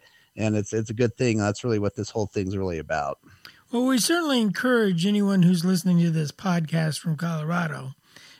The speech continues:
Speaker 2: uh, to, uh, check it out, especially if you're gonna drive up to Laramie anyway. You know, you could just start off a little bit earlier and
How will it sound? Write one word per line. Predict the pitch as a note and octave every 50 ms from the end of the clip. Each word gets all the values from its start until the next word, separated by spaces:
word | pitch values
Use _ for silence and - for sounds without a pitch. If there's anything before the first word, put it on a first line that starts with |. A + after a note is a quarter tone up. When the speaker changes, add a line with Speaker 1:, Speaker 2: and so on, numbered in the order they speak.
| _ _ -
Speaker 2:
uh, | F3+ E3 D#3+ D3+ C#3+ C#3 - _
to, | - E3 D#3+ D#3+ D3+ D3+ D3 D3+
uh, | C#3+ C#3+ C#3 C#3 -
check | - G3+ G#3 F3+ -
it | D#3+
out, | F3 G3 F3+ D#3 D3+ - - - - - - - -
especially | F3 - - C#4 C#4+ - - C4+ A#3+
if | A3 F3
you're | G#3+ G3
gonna | G#3 G#3 F#3+
drive | E3+ D#3+ F#3+ G3 G3 F#3
up | F#3 F3+ E3+
to | - F3
Laramie | E3 F3 F#3 F#3 F3+ E3+ D#3+ D3 C#3 D3
anyway. | F3+ A#3+ C#4 C4 G3 D3 B2+ - - - G#2+ _ _ _ _ _ _ _ _ _ _ _ _
You | - F3
know, | D#3+ D3 C#3
you | D#3 F3+ F#3
could | - G#3
just | F3 F3+ E3 - - -
start | - _ - F#3 F3 F3
off | F3 E3+ D#3+ D3+
a |
little | E3 E3+ E3+ E3+
bit | D#3 D3+ D3 C#3 -
earlier | F3 G3+ A3+ A#3 G#3+ F#3 E3 E3 E3+ F3+
and | F#3 F#3 E3 D3 B2+